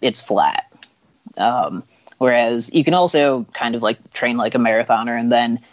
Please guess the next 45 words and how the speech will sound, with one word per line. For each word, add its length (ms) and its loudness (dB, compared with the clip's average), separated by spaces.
get 160 -2
that 200 0
speed. 320 2
And 140 2
then 400 2
if 160 -2
you're 80 2
going 280 2
out 180 0
to, 80 -12
say, 240 0
California 580 0
for, 140 -2
like, 220 0
the 100 2
North 280 0
Face 240 0
fifty 380 0
that 140 2
happens 400 0
every, 440 0
uh, 340 2
I 60 -4
guess 180 -4
it's 120 -2
in 140 2
November, 640 2
um, 360 2
that's 220 0
another 280 -4
race. 320 -4
I 60 -6
mean, 300 -4
it's 320 -4
a 60 2
lot 340 2
of 160 -12
climbing, 560 -6
but 160 0
it's 220 -6
all, 560 2
like, 280 -10
really 400 0
smooth 600 2
trail. 560 0